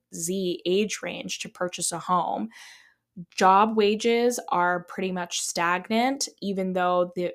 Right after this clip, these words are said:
hours being worked for the average American are going up and rent is growing up. Where I grew up in Pittsburgh, they are now demanding,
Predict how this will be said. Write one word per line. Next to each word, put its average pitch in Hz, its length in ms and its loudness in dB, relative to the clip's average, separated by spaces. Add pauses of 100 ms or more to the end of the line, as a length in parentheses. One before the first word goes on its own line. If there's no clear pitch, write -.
hours 180 380 2
being 175 240 -4
worked 175 240 -8
for 180 60 -8
the 180 120 -6
average 170 260 -4
American 175 460 -6
are 180 120 -2
going 175 320 -4
up 196 360 2
and 180 260 0
rent 202 280 2
is 180 120 -4
growing 165 320 -4
up. 98 200 -6 (340)
Where 214 240 6
I 233 160 6
grew 311 240 6
up 262 120 2
in 220 120 0
Pittsburgh, 240 720 0
they 196 220 0
are 240 100 4
now 208 240 2
demanding, 202 840 -2